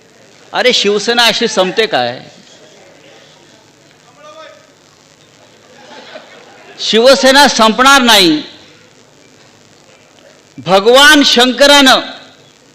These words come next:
हलाहल प्राशन करताना एक थेंब जमिनीवर पडला, त्या थेंबातून निर्माण झालेली ही शिवसेना हलाहल प्राशन करून उभी आहे.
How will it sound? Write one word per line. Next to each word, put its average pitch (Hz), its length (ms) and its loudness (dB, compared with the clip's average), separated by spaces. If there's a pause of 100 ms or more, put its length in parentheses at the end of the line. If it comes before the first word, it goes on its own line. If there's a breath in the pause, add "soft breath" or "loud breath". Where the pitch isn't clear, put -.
(1160)
हलाहल 277 520 4
प्राशन 254 580 2
करताना 277 680 0
एक 277 480 2
थेंब 262 220 2
जमिनीवर 254 560 0
पडला, 240 600 -2 (960)
त्या 233 180 2
थेंबातून 220 840 -4
निर्माण 190 360 -4
झालेली 190 420 -4
ही 196 140 -6
शिवसेना 185 540 -4
हलाहल 196 540 2
प्राशन 190 500 0
करून 262 400 2
उभी 165 140 0
आहे. 113 200 -4